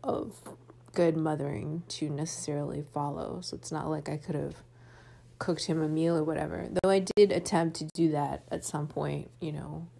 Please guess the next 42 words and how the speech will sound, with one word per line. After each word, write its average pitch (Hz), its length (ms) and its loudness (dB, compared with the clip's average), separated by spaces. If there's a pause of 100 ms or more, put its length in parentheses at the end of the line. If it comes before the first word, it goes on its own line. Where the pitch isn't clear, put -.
in 160 160 -6
time. 135 340 -8
I, 120 200 -6
I 156 80 -4
remember 156 480 -2
trying 151 360 -4
to 147 340 -4 (1300)
make, 151 440 0 (200)
um, 139 600 -4 (640)
like, - 200 -2
a 151 100 -4
chili, 160 600 2 (280)
<laughs> - 260 -6
like, 165 220 0
a, 190 100 -2 (140)
a 160 80 -4
pot 151 320 0
of 160 140 -4
chili 156 280 2
for 160 160 -2
him, 156 200 0
which 151 200 -6
turned 151 220 -2
out 147 120 0
horribly 147 400 -4
'cause - 360 -10 (720)
I - 40 -8
wasn't 202 320 4
a 220 80 2
good 165 260 2
cook - 300 2
when 147 120 -2
I 139 80 -2
was 143 140 -6
fucking 147 340 -6
ten 147 220 -4
years 143 220 -4
old. 147 340 -4 (680)
And 165 100 4
also, 156 240 2
I 156 40 0
remember 151 640 0